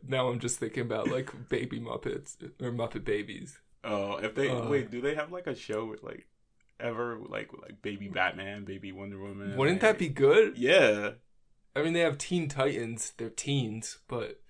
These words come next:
Speaker 1: they're not, like, teenage
Speaker 2: Uh,
Speaker 1: versions
Speaker 2: a
Speaker 1: of other
Speaker 2: baby Batman would be getting into so much, like,
Speaker 1: Yeah.
Speaker 2: mischief. <laughs>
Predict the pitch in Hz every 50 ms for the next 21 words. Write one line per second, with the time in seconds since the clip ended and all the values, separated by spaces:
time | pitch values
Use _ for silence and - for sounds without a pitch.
0 | _ _ - 123 120 113 110 107 - - 101 101 - - - 117 113 107 101 -
1 | 104 104 113 110 113 120 117 - 113 107 101 113 104 - 127 117 110 113 123 117
2 | 131 135 139 147 143 143 143 135 123 - - _ - 107 98 - - - 95 92
3 | 95 87 95 113 117 117 120 123 123 123 113 101 104 98 92 104 104 101 101 98
4 | - 107 95 98 98 - - - - - 101 95 98 98 95 92 - - - -
5 | - - - - - 127 139 139 131 110 110 - - _ - 104 101 98 92 92
6 | - - 107 107 113 - - - -